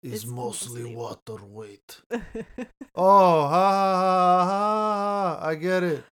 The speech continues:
Speaker 2: Uh.
Speaker 1: He's fat 'cause of water.
Speaker 2: He's not actually fat,
Speaker 1: He's not
Speaker 2: Master.
Speaker 1: actually fat. Yeah. Oh.
Speaker 2: It's water.
Speaker 1: It's water. Ha, ha,
Speaker 2: And they keep
Speaker 1: ha.
Speaker 2: playing the same one. Is that,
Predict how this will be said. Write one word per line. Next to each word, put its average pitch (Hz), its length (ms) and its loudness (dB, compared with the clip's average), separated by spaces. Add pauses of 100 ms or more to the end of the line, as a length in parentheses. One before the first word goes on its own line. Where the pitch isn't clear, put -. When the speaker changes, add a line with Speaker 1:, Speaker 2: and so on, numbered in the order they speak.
(720)
Speaker 2:
Uh. 214 460 -16
Speaker 1:
He's 139 260 -12
fat 165 280 0
'cause 151 180 -6
of 135 100 -6
water. 139 560 -2 (640)
Speaker 2:
He's 214 120 -14
not 233 120 -6
actually 233 420 -2
fat, 190 180 -4
Speaker 1:
He's 165 80 -2
not 180 120 2
Speaker 2:
Master. 175 280 2
Speaker 1:
actually 160 220 -6
fat. 120 320 -8
Yeah. 123 500 -4
Oh. 131 380 -6 (180)
Speaker 2:
It's - 140 -20
water. 190 340 -6 (480)
Speaker 1:
It's 120 200 -12
water. 135 760 -2 (480)
Ha, 160 280 -2
ha, 156 280 -2
Speaker 2:
And 247 80 -6
they 269 60 -2
keep 294 220 -2
Speaker 1:
ha. - 40 -14
Speaker 2:
playing 311 180 2
the 262 80 -2
same 247 280 -4
one. 226 240 -2
Is 170 140 -10
that, 208 200 -2